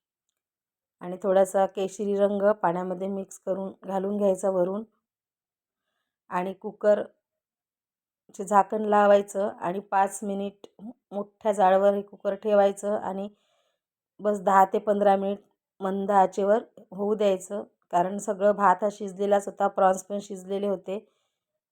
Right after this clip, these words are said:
तर छान मस्तपैकी बिर्याणी तयार झालेली आहे. पाहू शकता किती छान संपूर्ण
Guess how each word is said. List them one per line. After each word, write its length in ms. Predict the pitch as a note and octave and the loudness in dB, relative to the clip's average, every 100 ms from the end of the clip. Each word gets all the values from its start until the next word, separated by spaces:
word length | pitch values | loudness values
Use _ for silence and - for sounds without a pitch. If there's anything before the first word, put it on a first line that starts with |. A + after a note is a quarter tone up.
| - | -6
तर 160 | F#3 - | -6 -6
छान 320 | - G3+ F#3+ | -2 0 0
मस्तपैकी 680 | G3 F#3 - F#3+ G3 F#3+ G3+ | -2 -8 -8 -6 -6 -6 -8
बिर्याणी 400 | F#3 G3 G3 G3 F#3+ | -4 -4 -2 -4 -2
तयार 260 | G3 G3 | 2 2
झालेली 460 | F#3+ G3+ G3 G#3 G#3 | 2 0 0 -2 0
आहे. 180 | F#3+ F#3+ | 0 0
पाहू 240 | G3 F#3 F#3+ | -2 -6 -6
शकता 400 | F#3+ F#3 F#3+ F#3+ | -8 -10 -12 -12
किती 260 | F#3 F3 | -12 -20
छान 280 | F#3 G3+ F#3 | -14 -10 -10
संपूर्ण 460 | - F3 F3 F#3 F#3 | -8 -8 -8 -10 -10